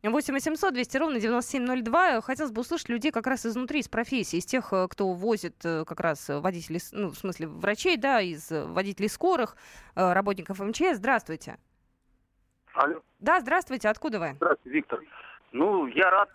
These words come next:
Speaker 2: наконец-то здравый смысл начинает в нашей стране немножко, как говорится, раскидывать. Это очень приятно. Вот, э, э, если сказать в общем.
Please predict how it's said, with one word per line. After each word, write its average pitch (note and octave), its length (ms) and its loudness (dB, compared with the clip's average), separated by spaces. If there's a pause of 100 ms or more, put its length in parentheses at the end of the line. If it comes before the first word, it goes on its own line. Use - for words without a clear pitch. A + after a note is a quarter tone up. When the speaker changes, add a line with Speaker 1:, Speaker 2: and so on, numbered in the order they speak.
Speaker 2:
наконец-то D#3 600 -2
здравый D3 420 2
смысл D3 320 -10
начинает C3+ 540 -4 (120)
в A2+ 160 -14
нашей C3 320 -2
стране A#2+ 300 -4
немножко, A#2 500 -6
как G#2 140 -4
говорится, - 340 0
раскидывать. B2 640 0 (300)
Это D3 180 -2
очень D#3 260 0
приятно. A#2+ 440 0 (840)
Вот, C3+ 380 2
э, A#2 60 0
э, C3 380 2
если D#3 300 0
сказать D3+ 360 2
в C3 100 -12
общем. A2 300 -12